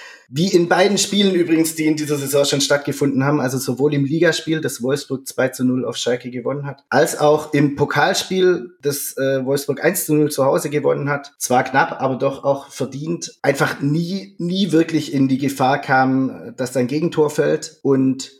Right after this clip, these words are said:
vorne steht halt dann bei Wolfsburg einer drin, Wout Weghorst, der ist eine absolute Reka-, Rakete und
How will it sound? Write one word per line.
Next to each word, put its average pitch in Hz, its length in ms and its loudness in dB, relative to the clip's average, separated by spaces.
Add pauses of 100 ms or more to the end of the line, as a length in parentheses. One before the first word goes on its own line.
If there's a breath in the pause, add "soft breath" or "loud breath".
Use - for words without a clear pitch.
(100)
vorne 147 340 2
steht 147 280 0
halt 139 180 2
dann 139 180 4
bei 127 160 2
Wolfsburg 147 400 0
einer 135 220 0
drin, 139 580 -4
Wout 127 320 0
Weghorst, 143 760 0
der 131 320 -2
ist 135 240 -8
eine 135 180 -4
absolute 123 500 -6
Reka-, 123 400 -6
Rakete 127 540 -4 (120)
und 117 760 0